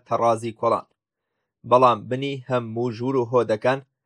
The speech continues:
ژێرخانێکی حوجرە بە حوجرەی زۆر تاریک و نمدار بوو. بیرمە لە یەکێک لە حوجرە و تاقەکان ئاو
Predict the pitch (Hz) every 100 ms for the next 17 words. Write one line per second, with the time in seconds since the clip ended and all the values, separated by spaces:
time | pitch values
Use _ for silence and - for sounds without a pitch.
0 | _ _ - 113 123 110 - 131 123 120
1 | 127 - 127 113 117 104 - 117 117 120
2 | 123 113 120 113 - 123 113 117 - 120
3 | - _ _ _ _ - 117 117 107 127
4 | 95 - _ _ _ _ _ _ _ -
5 | 123 131 135 131 127 127 127 131 120 123
6 | 120 - 120 120 127 127 131 - 117 127
7 | 127 131 _ _ _ - 127 123